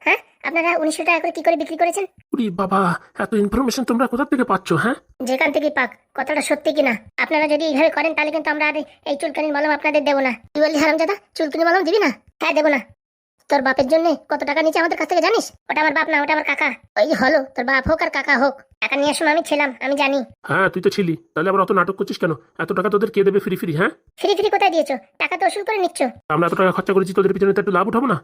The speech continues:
Speaker 1: তাই বলে এত লাভ?
Speaker 2: এই পঞ্চাশ লাখ টাকায় কত টাকা সুদ হয় একটু হিসেব করে দেখ তো।
Speaker 1: যতই হোক, এত তো হয় না। হ্যাঁ, ডিজে সরকার, আপনি কাজটা ভালো করেননি।
Speaker 2: কি, তোর এত বড় সাহস, তুই আমার নাম ধরে ডাকলি?
Speaker 1: তো কি ধরে ডাকবো?
Speaker 2: দেখেছো, গ্রামের থেকে ছেলেগুলো এসে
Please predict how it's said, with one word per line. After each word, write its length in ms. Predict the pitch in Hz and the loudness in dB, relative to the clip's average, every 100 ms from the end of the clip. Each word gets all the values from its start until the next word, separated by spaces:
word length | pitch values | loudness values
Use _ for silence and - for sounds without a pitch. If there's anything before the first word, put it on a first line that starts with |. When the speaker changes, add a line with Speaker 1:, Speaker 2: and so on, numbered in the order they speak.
| _ - | _ -2
Speaker 1:
তাই 100 | 254 | 0
বলে 120 | 359 302 | 0 2
এত 80 | 427 | 0
লাভ? 100 | 311 - _ _ _ 185 | 0 -6 _ _ _ 4
Speaker 2:
এই 180 | 202 196 180 170 | 6 4 0 -4
পঞ্চাশ 260 | 160 156 180 | -6 -6 -6
লাখ 100 | 170 | -4
টাকায় 260 | 175 180 165 - _ - | -4 -4 -4 -6 _ -4
কত 100 | 165 165 | -2 0
টাকা 120 | 175 - | -2 0
সুদ 140 | 165 | 2
হয় 100 | 170 165 | 2 0
একটু 120 | 165 | -4
হিসেব 260 | - 165 - | -4 -6 -2
করে 120 | 185 170 | 0 0
দেখ 100 | 175 226 | 0 -2
তো। 60 | 226 - - | -2 -4 -2
Speaker 1:
যতই 260 | 311 311 269 | 0 2 2
হোক, 100 | 277 - - | 0 -4 -10
এত 80 | 269 - | -6 -2
তো 40 | 269 | 2
হয় 120 | 339 349 | 2 2
না। 60 | 254 - - | 0 -8 -8
হ্যাঁ, 180 | 262 311 262 | -2 -2 -2
ডিজে 200 | 262 302 339 | -2 0 0
সরকার, 220 | 285 277 262 | 0 0 0
আপনি 120 | 311 285 | -2 -2
কাজটা 180 | 254 320 226 | -2 0 2
ভালো 120 | 254 | 0
করেননি। 300 | 262 254 247 220 - - | 2 0 0 -2 -8 -2
Speaker 2:
কি, 100 | 175 240 - | 0 0 0
তোর 100 | 160 156 | 0 2
এত 60 | 190 | 2
বড় 100 | 185 | 2
সাহস, 160 | 196 202 | 2 2
তুই 100 | 208 | 2
আমার 140 | 208 180 | 2 2
নাম 80 | 185 | 2
ধরে 100 | 226 | 2
ডাকলি? 200 | 220 220 151 - - | 0 -2 -4 -6 -6
Speaker 1:
তো 40 | - | -2
কি 60 | 302 | 2
ধরে 120 | 294 311 | 2 2
ডাকবো? 220 | 240 233 214 _ _ - | -2 -6 -10 _ _ -8
Speaker 2:
দেখেছো, 240 | 135 190 240 165 | -4 0 2 2
গ্রামের 220 | - 185 | 0 0
থেকে 100 | 196 214 | -2 0
ছেলেগুলো 280 | 185 196 208 | 2 4 2
এসে 140 | 196 | 2